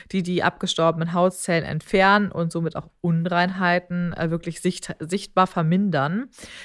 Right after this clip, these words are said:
Ähm, aber finde ich natürlich total spannend, dass so ein gehyptes Produkt auch wirklich Wirkung zeigt.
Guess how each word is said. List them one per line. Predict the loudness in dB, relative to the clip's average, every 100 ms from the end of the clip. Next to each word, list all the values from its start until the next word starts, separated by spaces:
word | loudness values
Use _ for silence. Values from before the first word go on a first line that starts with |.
| -2
Ähm, | 6 6 6 2 2
aber | 4 4
finde | 4 2
ich | 0
natürlich | -6 -8
total | -8 -2 -2
spannend, | 0 0 0 0
dass | -2 -4 -12 -16 -20 _ _ _
so | 0 2
ein | 2
gehyptes | 2 6 6 6 0
Produkt | -2 -2 -2
auch | -4 -2
wirklich | -4 -2 -6 0
Wirkung | 0 2 2 0
zeigt. | 0 4 6 4 0